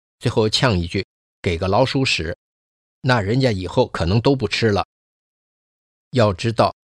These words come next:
正是因为跟他们有誓约，他们才敢冒着天胆下来。正因为他们跟你的不解之缘，才选择今生跟你迎面而来。正因为他对你的信任和牺牲，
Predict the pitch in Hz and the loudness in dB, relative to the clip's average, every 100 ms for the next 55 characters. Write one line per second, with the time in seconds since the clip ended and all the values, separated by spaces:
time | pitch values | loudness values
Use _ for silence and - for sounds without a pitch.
0 | _ - 123 92 95 113 127 127 135 120 | _ 2 4 4 0 2 2 4 2 2
1 | 127 110 80 78 120 98 120 123 _ _ | 2 2 0 -2 -2 2 0 0 _ _
2 | _ - 139 120 - 117 - 120 98 82 | _ 0 2 2 0 -2 2 2 2 0
3 | - 127 120 78 82 - 101 78 90 _ | -2 2 2 0 -4 0 0 0 -4 _
4 | _ _ _ _ _ _ - 131 98 110 | _ _ _ _ _ _ 0 2 4 4
5 | 127 135 - 135 101 123 101 85 98 123 | 4 2 0 0 0 0 0 -2 -2 -4
6 | 90 82 - 127 95 110 - _ _ _ | -4 -6 -2 0 0 0 -4 _ _ _
7 | - 113 131 - 85 90 113 131 131 139 | -2 0 2 0 -2 0 0 0 2 2
8 | 120 120 101 85 95 127 92 85 80 92 | 0 0 0 0 0 2 0 -2 -4 -4
9 | 107 _ _ _ _ _ _ _ _ - | -4 _ _ _ _ _ _ _ _ 0
10 | 107 92 131 131 - 127 131 87 82 110 | 2 2 2 2 2 2 2 2 0 0
11 | - 135 101 90 - 123 - 127 135 131 | 2 2 0 -2 -2 -2 0 0 0 -2